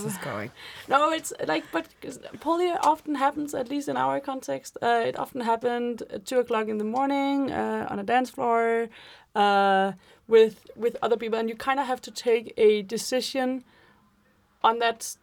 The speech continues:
Speaker 1: like, on that, uh, in, in that mind space of, "Oh, I really wanna do this. Uh, what is, like, how do we, how do we clear this up so it's not a big debate tomorrow, so it's not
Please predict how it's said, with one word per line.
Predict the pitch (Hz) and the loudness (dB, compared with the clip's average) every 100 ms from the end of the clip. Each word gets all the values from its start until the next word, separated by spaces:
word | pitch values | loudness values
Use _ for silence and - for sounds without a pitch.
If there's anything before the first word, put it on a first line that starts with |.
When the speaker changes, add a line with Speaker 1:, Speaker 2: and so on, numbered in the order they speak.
| _ | _
Speaker 1:
like, | 214 202 - _ - | -6 -4 -8 _ 0
on | 226 226 | 2 4
that, | 202 208 - | 0 0 -4
uh, | 220 208 190 - | 0 2 0 -4
in, | 240 | -8
in | 247 269 | 0 0
that | 226 202 | 2 0
mind | 226 202 226 | 2 2 0
space | - - 330 370 - - - | -6 -4 -4 -4 -8 -12 0
of, | 214 208 - - _ _ _ | 0 0 -6 -20 _ _ _
"Oh, | 294 330 | 6 6
I | 311 | 4
really | 302 294 | 0 0
wanna | 277 247 | 2 2
do | 247 247 | -2 -2
this. | 247 269 269 - - - | 0 0 -2 -10 -12 -8
Uh, | 214 214 214 208 208 | 0 2 2 2 0
what | 202 190 240 233 | -2 0 0 0
is, | 226 - - | -6 -10 -4
like, | 220 220 | -2 -2
how | - 233 | 0 0
do | 220 240 | 0 -2
we, | 226 220 208 - - - _ _ | -4 -4 -4 -10 -20 -20 _ _
how | 233 | 0
do | 233 | 0
we | 240 226 | 0 -6
clear | - 269 262 | -4 6 8
this | 233 240 - | 8 4 2
up | 233 262 - - | 0 0 -10 -4
so | - 226 | 4 6
it's | 214 - | 6 2
not | 220 214 214 | 4 4 4
a | 214 | -2
big | 220 202 | -2 -4
debate | 214 202 208 | -4 -4 -4
tomorrow, | 208 220 277 285 277 | -2 4 4 6 2
so | 269 | 0
it's | 208 196 | -4 -4
not | 220 220 | 0 0